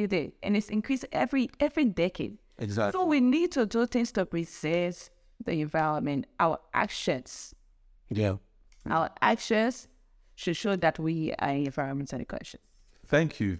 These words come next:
Speaker 2: Thank you. Thank you so much, Antoinette, for this amazing conversation. I always say that when it comes to the environment, the earth will be here,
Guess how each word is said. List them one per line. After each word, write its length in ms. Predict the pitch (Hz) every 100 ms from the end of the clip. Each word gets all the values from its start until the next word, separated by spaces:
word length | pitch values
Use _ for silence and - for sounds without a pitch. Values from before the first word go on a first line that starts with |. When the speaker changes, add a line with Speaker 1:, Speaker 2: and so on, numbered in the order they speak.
| -
Speaker 2:
Thank 320 | 151 180 -
you. 80 | 139
Thank 360 | - 139 135
you 100 | 127
so 220 | 113 120 120
much, 260 | 113 107 -
Antoinette, 720 | 107 110 - 110 107 113 113 - - _ _
for 120 | 101
this 180 | 95 113 -
amazing 880 | 95 92 95 98 104 107 101 104 101
conversation. 880 | 98 90 90 - 101 92 - 95
I 120 | 95 120
always 340 | 139 147 143
say 260 | - 123 117
that 160 | 107
when 100 | 110
it 80 | 120
comes 200 | 120 117
to 60 | 113
the 60 |
environment, 560 | 104 98 101 101 101 101 _ _ _ _ -
the 180 | 101 98
earth 440 | 120 127 131 - 127
will 220 | 104 107
be 160 | 104 101
here, 520 | 131 120 117 117